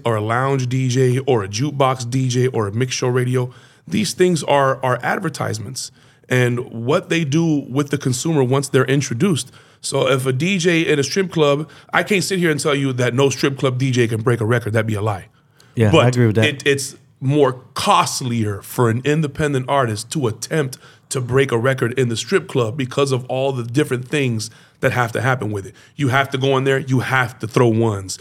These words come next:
Speaker 1: You're gonna wanna go in there,
Speaker 2: Yeah.
Speaker 1: you're gonna have to pay to get the cameraman in, if you can let the cameraman in, and then you're gonna have to discuss the footage. Yeah, so there's a lot of intangibles that have to come in with that, which makes it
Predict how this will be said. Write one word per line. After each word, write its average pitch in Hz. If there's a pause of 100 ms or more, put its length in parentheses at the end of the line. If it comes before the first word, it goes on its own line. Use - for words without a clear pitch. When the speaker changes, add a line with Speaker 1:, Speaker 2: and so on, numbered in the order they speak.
(220)
Speaker 1:
You're 139
gonna 127
wanna 135
go 139
in 139
there, 139
Speaker 2:
Yeah. 110
Speaker 1:
you're 143
gonna 131
have 131
to 127
pay 151
to 143
get 127
the 127
cameraman 143
in, 147
if 170
you 165
can 139
let 135
the 135
cameraman 143
in, 143
and 120
then 131
you're 135
gonna 135
have 131
to 131
discuss 123
the 127
footage. 120 (260)
Yeah, 147
so 147
there's 180
a 151
lot 180
of 156
intangibles 151
that 127
have 135
to 131
come 135
in 135
with 123
that, 120
which 127
makes 151
it -